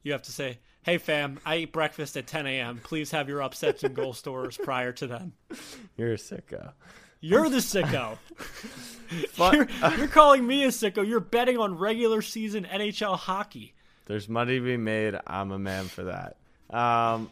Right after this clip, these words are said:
Speaker 2: funnier sicko story. I, you know, I'm on the Twitter sphere earlier today, and they post, someone posted, like, the Lamar versus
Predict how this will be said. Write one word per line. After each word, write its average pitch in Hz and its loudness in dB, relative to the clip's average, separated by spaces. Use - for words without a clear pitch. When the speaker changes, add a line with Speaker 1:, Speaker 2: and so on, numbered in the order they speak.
Speaker 2:
funnier 190 8
sicko 127 0
story. 90 -6
I, 120 4
you 120 -6
know, 101 0
I'm 104 -4
on 110 -2
the 113 -4
Twitter 113 -2
sphere 107 -2
earlier 110 2
today, 98 -2
and 107 2
they 117 2
post, 131 2
someone 143 2
posted, 131 0
like, 107 2
the 98 0
Lamar 127 6
versus 147 0